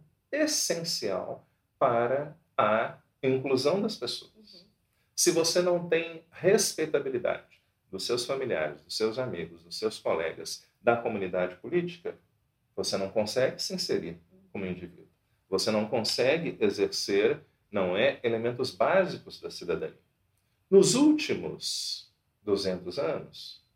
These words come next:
Speaker 1: o direito penal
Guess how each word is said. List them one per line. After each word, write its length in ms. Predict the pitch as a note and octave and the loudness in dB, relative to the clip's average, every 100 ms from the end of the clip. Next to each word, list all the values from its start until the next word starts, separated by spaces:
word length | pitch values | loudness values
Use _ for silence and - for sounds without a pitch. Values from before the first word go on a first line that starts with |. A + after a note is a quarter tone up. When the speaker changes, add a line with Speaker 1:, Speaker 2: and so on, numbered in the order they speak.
| _ _ _ _ - | _ _ _ _ 10
Speaker 1:
o 100 | F3 | 10
direito 760 | E3+ F3 D#3+ F3 F3+ F3+ - - | 12 8 8 6 4 0 -2 2
penal 760 | G#3+ G3+ D3 E3 E3 B2 F2+ | 6 6 4 2 2 0 -4